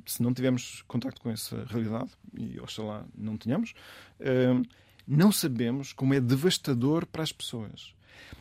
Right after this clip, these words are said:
E esse, essa audição é prin-, é muito importante, porquê? Porque aqui é muito fácil, eh,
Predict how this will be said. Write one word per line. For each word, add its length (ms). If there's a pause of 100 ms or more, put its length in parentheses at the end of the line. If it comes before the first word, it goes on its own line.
E 100
esse, 380
essa 400
audição 480
é 80
prin-, 260
é 120
muito 200
importante, 360
porquê? 300
Porque 240
aqui 120
é 40
muito 180
fácil, 460 (460)
eh, 460